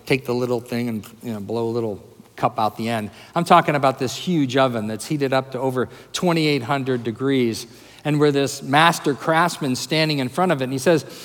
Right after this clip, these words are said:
doing a demonstration, he says, "You see this lump of glass on the end of this stick?" He said, "It's, uh, uh, that's glass? It doesn't look like," "Yeah, it's glass, but the problem is, it's not usable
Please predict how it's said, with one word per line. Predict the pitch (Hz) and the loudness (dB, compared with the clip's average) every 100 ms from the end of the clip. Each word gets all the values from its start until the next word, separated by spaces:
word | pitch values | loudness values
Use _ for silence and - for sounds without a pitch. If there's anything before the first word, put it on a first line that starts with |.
| - - - - _ - | -18 -20 -20 -20 _ 4
doing | 208 | 6
a | 180 | 6
demonstration, | 180 175 - 226 226 | 6 2 4 4 4
he | 185 | 2
says, | 175 165 | 2 2
"You | |
see | 175 240 | 2 4
this | 226 190 | 4 4
lump | 160 165 196 196 | 4 8 8 8
of | 156 123 - - - | 4 4 -6 -20 -6
glass | 135 139 143 151 180 - | -2 4 6 6 4 2
on | 151 139 | -2 0
the | 135 | 0
end | 151 170 | 2 2
of | 143 | 2
this | 147 139 | 2 0
stick?" | - - 175 190 - | -4 2 2 2 -2
He | 151 | -6
said, | 131 160 151 | 0 2 2
"It's, | 135 - - - - _ - 139 - | 0 -4 -12 -18 -20 _ -16 -14 -12
uh, | |
uh, | 139 127 127 | -12 -8 -6
that's | 113 147 | -4 -6
glass? | - 107 131 185 226 | -4 2 4 4 0
It | 113 | -6
doesn't | 123 151 156 | -4 -4 -4
look | 120 127 | -4 -6
like," | 113 | 0
"Yeah, | 135 151 | 4 4
it's | 156 - | 2 0
glass, | 170 165 131 - | -2 0 -2 -4
but | 139 | -6
the | 135 | -4
problem | - 247 226 151 | 6 8 8 6
is, | 143 147 - - - - - _ _ _ - | 4 2 -2 -14 -20 -20 -20 _ _ _ 2
it's | 185 220 | 2 6
not | 202 170 | 4 6
usable | 214 180 151 131 123 - - | 6 6 4 4 4 0 -12